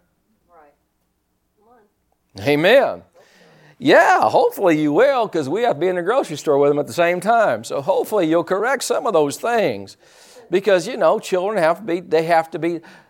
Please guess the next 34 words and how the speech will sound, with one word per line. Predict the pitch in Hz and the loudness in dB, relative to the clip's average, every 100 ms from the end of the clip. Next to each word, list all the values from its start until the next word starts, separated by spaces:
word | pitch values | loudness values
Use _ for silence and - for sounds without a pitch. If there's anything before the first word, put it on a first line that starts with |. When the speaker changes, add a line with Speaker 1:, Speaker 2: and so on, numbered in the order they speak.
| _ | _
Speaker 2:
they | 143 | 2
have | 160 147 | 2 0
to | |
be | 180 | -2
taught. | 247 190 | 0 0
See, | 226 220 | -2 -4
we're | 294 523 440 | 0 2 2
even | 339 262 | 0 0
society, | 214 - 247 226 220 | -4 0 2 2 2
I'm | 208 196 | 0 0
hearing | 214 196 | -2 0
like | 165 | 2
we're | 185 220 | 2 0
supposed | - 208 196 | 0 -2 -2
to | 170 | 0
let | 175 165 | 0 0
lung-, | 165 190 180 | 0 0 0
young | 180 180 156 | -2 -2 -2
kids | 196 151 135 | -4 -4 -4
make | 160 165 | -2 -2
up | 156 - | -2 0
their | 143 151 | -2 0
own | 185 165 | -4 -2
mind | 135 110 92 | -4 -4 -8
about | 90 98 - | -6 -6 -4
life. | 95 90 - | -6 -6 -6
Oh, | - 240 | -4 -4
no, | 180 131 117 117 | -4 -4 -4 -6
no, | 117 113 | -8 -8
no. | 110 92 85 - _ | -8 -10 -10 -14 _
They | 151 175 | -4 -2
don't | 170 165 | -2 0
know | 151 113 | -2 -2
enough. | 90 - - - | -6 -14 -16 -20